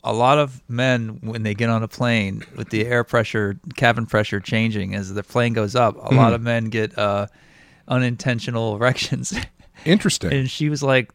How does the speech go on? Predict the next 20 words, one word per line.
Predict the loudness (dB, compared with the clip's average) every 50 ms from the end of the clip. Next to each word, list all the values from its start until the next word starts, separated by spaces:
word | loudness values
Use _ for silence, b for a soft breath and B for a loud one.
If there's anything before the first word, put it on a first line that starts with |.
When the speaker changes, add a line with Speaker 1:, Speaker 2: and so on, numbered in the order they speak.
| _ _
Speaker 1:
"You're | -6 -6 -6
full | -4 -2 0 0 0
of | 0 -2
it. | -6 -4
That's, | -4 -4 -6 -8 -6
that's | -6 -6 -6 -6
stupid." | -4 0 0 0 0 -2 -8 -8 -12 _ _
And | -6 -4
I'm | -4 -2
like, | -2 -2 -2 -2
"I'm | -2 -4 -4 -6 _
pretty | -8 -6 -6 -6 -6
sure | -8 -8 -6 -6
I | -6
can | -6 -8 -10
convince | -10 -8 -8 -6 -6 -8 -6 -6
her | -8 -8
of | -6 -6
this | -8 -8 -8 -8
'cause | -10 -10 -10 -10